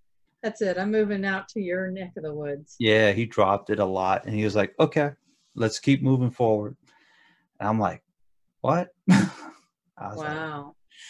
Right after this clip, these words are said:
Speaker 2: 'cause, you know, usually everybody's paying around two ten, two twenty for a house. And I was like,
Speaker 1: Mm-hmm.
Speaker 2: "Oh, man, I already have a house. And, you know, it's already at this lower price." And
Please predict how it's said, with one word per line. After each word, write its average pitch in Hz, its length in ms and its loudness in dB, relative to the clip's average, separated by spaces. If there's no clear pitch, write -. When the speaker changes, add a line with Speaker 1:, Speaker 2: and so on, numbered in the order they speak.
Speaker 2:
'cause, 117 300 4
you 202 80 4
know, 139 260 8
usually 127 560 8
everybody's 107 480 4
paying 107 260 -2
around 98 420 2
two 110 200 -2
ten, 101 500 0
two 107 160 -4
twenty 101 340 0
for 101 160 0
a 95 80 0
house. 104 520 -4
And 98 80 -10
I 98 60 -6
was 95 120 -10
like, 160 100 -14
Speaker 1:
Mm-hmm. 98 400 -4
Speaker 2:
"Oh, - 20 -8
man, 98 220 -10
I 104 40 -8
already 104 280 -4
have 110 180 -4
a 104 60 -2
house. 101 500 -8
And, 131 320 -20
you - 80 -8
know, 92 220 -6
it's - 160 -8
already 98 440 2
at 95 180 -4
this 98 240 -10
lower 104 340 4
price." - 1040 -4
And 95 520 -10